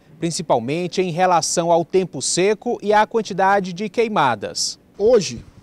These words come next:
Speaker 2: dentro do estado do Piauí, a nossa maior preocupação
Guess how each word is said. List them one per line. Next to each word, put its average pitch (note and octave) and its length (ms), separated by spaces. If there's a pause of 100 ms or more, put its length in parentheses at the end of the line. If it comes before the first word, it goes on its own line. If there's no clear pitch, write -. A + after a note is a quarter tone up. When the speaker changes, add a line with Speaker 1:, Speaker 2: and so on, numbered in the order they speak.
(380)
Speaker 2:
dentro G#3+ 460
do F#3+ 80
estado D3+ 380
do C#3+ 80
Piauí, C#3+ 440 (440)
a D3+ 80
nossa G3 340
maior G#3 240
preocupação F#3 720